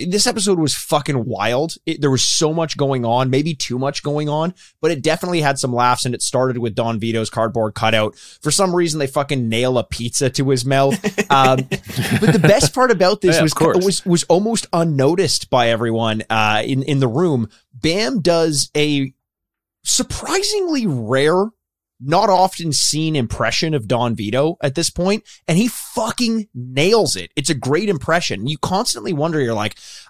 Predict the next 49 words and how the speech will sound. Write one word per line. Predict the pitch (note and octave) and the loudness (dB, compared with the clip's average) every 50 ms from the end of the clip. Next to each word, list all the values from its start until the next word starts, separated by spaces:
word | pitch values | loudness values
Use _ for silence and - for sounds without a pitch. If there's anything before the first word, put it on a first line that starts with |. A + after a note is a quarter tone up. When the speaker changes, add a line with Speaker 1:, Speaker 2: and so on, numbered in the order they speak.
| _ - | _ -2
Speaker 1:
"I | - B3+ | -2 -2
can | - A#3+ F#3+ | 0 0 0
barely | F#3 F3+ F3+ E3+ D#3+ D3 | 2 2 2 0 0 -2
see | - - D3 C#3 | -2 0 0 2
how | C3+ C3+ B2+ | 2 2 2
Bam | G2 B2+ A#2+ A#2+ B2 | 0 0 0 0 0
Margera | A#2+ A#2 A2+ A#2 A#2 A2+ A2+ A2 G#2 | 0 -2 -2 0 0 0 0 0 -2
is | G#2 G#2+ | -2 -4
related | A2+ A2 G#2+ G#2+ G#2 G2 - | -4 -4 -4 -4 -4 -6 -8
to | G2+ | -10
Phil. | - - A#2 G#2+ G#2 G2+ | -6 -4 -2 -2 -2 -2
I | F2+ A2 | -2 -4
can | - B2 A2 | -4 -4 -4
barely | F#2+ B2 C3 C3 B2+ B2 | -2 -2 0 0 0 -2
see | - - C3 A#2 | -2 -2 -2 -2
how | A#2 A2 G#2+ | -2 -2 -4
Phil | - - B2 A2+ A2 A2 | -4 -4 -4 -2 -2 -4
is | G#2+ G#2 | -4 -4
related | A2 G#2+ G#2+ G#2+ G#2+ G2+ | -4 -4 -4 -4 -4 -6
to | G#2+ | -8
Don | G#2 G#2+ G#2 G2+ G2+ G2+ | -8 -8 -6 -6 -6 -8
Vito, | G#2+ G#2+ G2+ G#2 A2 | -6 -6 -6 -6 -6
but | G2 B2 A#2 - | -6 -6 -6 -4
clearly | - E3 G3 G#3 F#3 E3 | -2 0 2 2 2 2
they're | C#3+ C#3 C3+ B2+ B2+ | 2 2 2 4 4
all | C3+ C3 B2 | 4 4 4
related. | A2+ A2 B2 F3 F#3 B2+ G2+ F#2+ | 2 0 0 0 0 -2 -2 -2
Don | B2 A#2+ B2 A#2+ | -2 -2 -2 -2
Vito | A#2 C3 C3 B2+ A#2+ A2 | -2 0 0 0 0 0
is | A#2 A2+ | -2 -4
Bam's | - A#2+ A#2 A#2 A2 G#2 | -4 -4 -2 -2 -2 -2
uncle." | C3 D#3+ D#3+ - A#2 F#2+ G2 - - - - - | -2 -2 -2 -4 -6 -6 -6 -8 -14 -20 -12 -6
When | C3 D3+ F3+ A#3 | -2 -2 -2 -2
he | A#3+ C#4 G#3+ | -2 -2 -2
does | C#3 F#3 E3+ F3+ D3 | 0 0 0 0 2
that | E3+ D#3+ D3+ | 2 2 2
impression | C#3 - - - A2 G#2+ - - E3+ E3+ F#3 G3 - _ _ _ _ - | 0 -2 -2 -4 -2 -2 -2 -2 -2 -2 -2 -4 -8 _ _ _ _ -2
and | E3+ F3 E3 | 0 0 0
you | E3+ D3+ | 0 0
see | - - - - F#3 G3+ G#3 G#3 | 0 0 0 0 -2 -2 0 0
his | F#3+ G#3 F#3 - | 2 2 0 0
physiology | - - D3+ D#3 D3+ D3+ D3 C3 A#2 A#2+ C3 D3 C#3+ C3+ B2 B2+ B2 | 0 0 0 0 2 2 0 2 2 2 2 2 2 0 0 -2 -2
change, | - - - A2 G#2+ A#2+ C#3+ E3 D3+ | -2 -2 -2 0 0 0 -2 -2 -2
you're | D3+ C#3 | -2 0
like, | C3 B2+ B2+ - | 0 0 0 0
"Oh | F#3+ A3+ C4+ | 0 0 0
my | B3+ B3+ G3+ | -2 -4 -4
God, | C3+ - E3 A#3+ C#4+ B3 | -4 -2 0 2 2 2
I, | E3+ D3+ | 0 -2